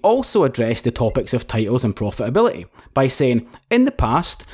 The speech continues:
we wanted to popularise consoles and first-party titles' main purpose was to make the console popular. And this is true. But there's a synergy to it. So if you have strong first-party content, not only our consoles, but other platforms like computers,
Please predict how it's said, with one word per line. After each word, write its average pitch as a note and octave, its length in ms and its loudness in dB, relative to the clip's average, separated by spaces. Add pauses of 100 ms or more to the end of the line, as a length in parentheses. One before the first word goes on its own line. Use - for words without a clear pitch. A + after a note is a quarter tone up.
(160)
we D3 60 4
wanted D3 200 0
to C3 80 -4
popularise G#3+ 640 2
consoles C#3+ 560 0
and B2 140 0
first-party D3+ 640 0
titles' C3 420 -2
main C3+ 220 2
purpose C3 440 -4 (220)
was G#3 140 -2
to - 100 0
make A#2 180 0
the - 60 -2
console F3 380 -2
popular. - 420 -2 (260)
And D#3+ 120 0
this C3 120 -4
is D3+ 60 -12
true. C#4+ 240 0 (500)
But - 80 2
there's C#3 120 2
a D3+ 200 -2
synergy F3+ 320 0
to A2+ 120 -4
it. - 140 -10 (160)
So - 140 -2
if B2 100 0
you C3 60 0
have B2+ 100 0
strong A#3+ 340 0
first-party A#3 600 -2
content, B2+ 560 -2 (240)
not F3 200 2
only G3 260 2
our C3 80 0
consoles, G#3+ 580 -2
but - 140 -6
other A#3+ 240 0
platforms B2+ 640 0
like G#2+ 140 0
computers, G3+ 600 0